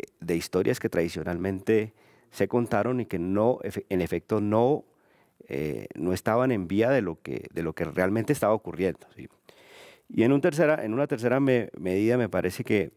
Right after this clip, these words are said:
eh, a, a corto plazo lo que sí vamos a tener es efectivamente, eh, que pensar en modo de reconciliación. Yo creo que es, o sea, es pa-, es paradójico, pero, eh, este sistema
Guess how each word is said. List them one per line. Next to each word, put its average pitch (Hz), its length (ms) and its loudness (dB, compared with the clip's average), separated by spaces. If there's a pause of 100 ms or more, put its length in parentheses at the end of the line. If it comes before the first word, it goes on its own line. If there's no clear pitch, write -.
(120)
eh, 80 320 -6 (560)
a, 87 400 0
a 90 40 0
corto 104 380 -2
plazo 104 340 0
lo 107 100 -4
que 92 140 -8
sí 98 100 -6
vamos 107 300 0
a 98 40 0
tener 90 320 -2
es 107 280 -2
efectivamente, 98 920 -2 (480)
eh, 76 220 -4
que 117 400 0 (460)
pensar 98 400 2
en 107 100 0
modo 104 280 0
de 104 60 2
reconciliación. 82 640 -6
Yo 92 100 -2
creo 98 120 -2
que 113 80 0
es, - 120 -4
o - 560 -20
sea, 117 140 2
es 117 40 -6
pa-, - 160 -8
es 120 120 -2
paradójico, 131 640 2
pero, 135 420 0 (520)
eh, 104 240 0
este - 220 0
sistema 120 520 0